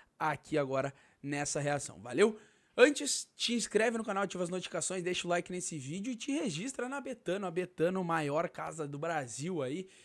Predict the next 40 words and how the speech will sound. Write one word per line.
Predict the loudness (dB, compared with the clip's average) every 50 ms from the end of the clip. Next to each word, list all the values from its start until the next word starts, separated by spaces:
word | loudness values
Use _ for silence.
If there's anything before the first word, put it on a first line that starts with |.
| -20 -20 -20 -20 _ _
a | -2 2 2 2 2
patrocinadora | 0 0 _ 2 2 2 2 0 0 0 0 -2 -2 0 0 -2
oficial | -2 -2 -4 -4 -2 0 0 0
da | 0 -2 -4
Copa | -4 -4 -4 -4 -4
do | -6 -4
Brasil | -4 -4 -6 -6 -6 -8 -8 -6
e | -6
também | -6 -6 -6 -6 -6
do | -4
Campeonato | -4 -6 -4 -4 -4 -4 -4 -4 -6 -4
Brasileiro, | -4 -4 -4 -2 -2 -2 -2 -2 -2 -2
fez | -2 -4 -4 -2 0
a | 0 -2
gente | -2 -2 -4 -4
assistir | -4 -4 -4 -6 -4 -4 -4 -4 -6 -8 -12 _ _ _ _ _ -20 _ _ -4
o | 0 2 2
jogo, | 2 2 4 6 6 6 6 4 -2
o | -4
Clássico | -2 -2 -4 -2 -4 -6 -8
Grenal | -6 -6 -4 -4 -4 -4 -4 -4 -4 -6
de | -6 -8 -8
dentro | -6 -4 -2 -2 -2 -2 -6 -8
do | -8 -8 -8
campo. | -6 -6 -6 -4 -6 -8 -10
Então, | -10 -8 -6 -6 -6 -8 -10 _ _ _ _
se | -14 -12 -8
tu | -6 -6 -8 -8 -10 _ _ _ _ -10
gosta | -4 0 2 2 2 2 0 -4
aqui | -6 -4 -6
do | -6 -6
conteúdo | -6 -6 -6 -4 -4 -4 -4 -4 -4
que | -6 -6
a |
gente | -6 -6 -8 -10 -10
traz | -4 0 2 2 2 2
no | 0 -2
YouTube, | -4 -4 -2 -2 -2 0 -2
no | -4
Instagram, | -6 -6 -6 -8 -6 -4 -2 -2 -2 -2